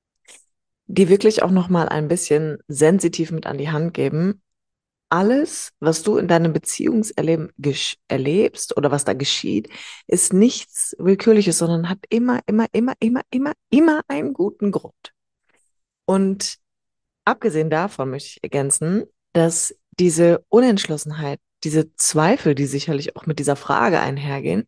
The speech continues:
dass du die vielleicht auch aus anderen Bereichen kennst. Also möglicherweise ist das gar kein Einzelfall, dass du gerade bemerkst, "Ah, ich bin irgendwie ambivalent. Es gibt zwei Seiten in mir und eigentlich beschäftige ich mich permanent nur mit dieser Frage." Falls nicht,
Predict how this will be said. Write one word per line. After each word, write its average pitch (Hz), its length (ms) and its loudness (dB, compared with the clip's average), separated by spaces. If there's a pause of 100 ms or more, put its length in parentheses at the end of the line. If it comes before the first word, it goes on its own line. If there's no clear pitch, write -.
(640)
dass - 180 0
du 180 80 -8
die 175 100 -2
vielleicht 175 380 0
auch 202 80 -4
aus 196 120 -6
anderen 233 300 -4
Bereichen - 400 -12
kennst. - 420 -16
Also 165 380 4
möglicherweise 180 580 2
ist 190 100 -6
das 175 160 -2
gar 160 120 0
kein 160 220 -6
Einzelfall, 156 840 -4
dass 165 160 -4
du - 80 -6
gerade 151 260 -2
bemerkst, 151 520 -6
"Ah, 208 120 -2
ich 214 120 -4
bin 175 180 0
irgendwie 175 320 0
ambivalent. 175 800 0 (480)
Es - 140 -10
gibt - 160 -2
zwei 151 180 2
Seiten 170 360 0
in 160 160 -2
mir 170 160 0
und - 120 -6
eigentlich 151 320 -6
beschäftige - 560 -2
ich - 140 -4
mich - 100 -16
permanent 175 400 2
nur 160 100 0
mit 160 140 0
dieser 143 220 -6
Frage." - 460 -12 (1300)
Falls 123 280 0
nicht, 180 280 2